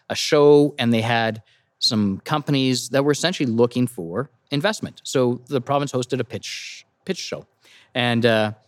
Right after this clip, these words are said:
<laughs> my buddy, Bobby Kavanaugh, I remember, um, was there, uh, with a company. And, uh, they were pitching.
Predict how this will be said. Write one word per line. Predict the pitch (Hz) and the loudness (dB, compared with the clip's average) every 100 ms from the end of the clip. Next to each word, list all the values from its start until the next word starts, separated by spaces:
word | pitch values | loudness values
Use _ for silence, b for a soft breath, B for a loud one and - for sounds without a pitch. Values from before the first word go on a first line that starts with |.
| - | -20
<laughs> | - 139 - | -4 -4 0
my | 151 139 | 0 0
buddy, | 127 160 123 139 b b - | 2 0 0 -2 b b 2
Bobby | 143 180 | 2 2
Kavanaugh, | 190 202 185 104 | 2 2 2 -2
I | 92 | 0
remember, | 110 120 120 95 - | 2 2 0 -4 -6
um, | - 123 113 110 | -2 0 2 2
was | 113 | 4
there, | 123 113 107 107 - | 4 2 0 -4 -2
uh, | 123 | 0
with | 110 110 | 2 0
a | |
company. | 107 107 87 80 - _ | -2 -6 -8 -16 -18 _
And, | 120 113 113 110 | -2 0 0 0
uh, | 107 101 b b b _ | 0 -2 b b b _
they | 156 | 4
were | 196 | 4
pitching. | - 107 - 127 | 2 -4 -2 -4